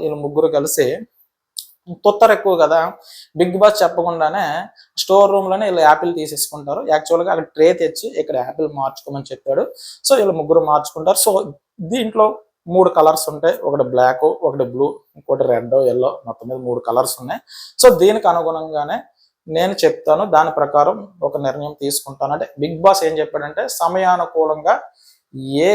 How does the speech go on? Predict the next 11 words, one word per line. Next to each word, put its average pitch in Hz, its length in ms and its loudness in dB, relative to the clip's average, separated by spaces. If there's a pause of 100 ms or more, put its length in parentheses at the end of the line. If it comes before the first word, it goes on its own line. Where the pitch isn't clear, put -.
(300)
విత్తనం, 165 380 0 (280)
ఏ - 20 8 (140)
కలర్ 151 280 4
ఉన్నదో 139 260 -4 (340)
వాళ్ళని 165 420 4
సూచిస్తానంటూ 147 680 -6 (120)
చెప్పాడు. 143 360 -4
So, - 80 -2 (140)
ఇలాగేంటంటే, 160 580 0 (840)
ఈ - 20 4 (260)
మొత్తం 180 220 -2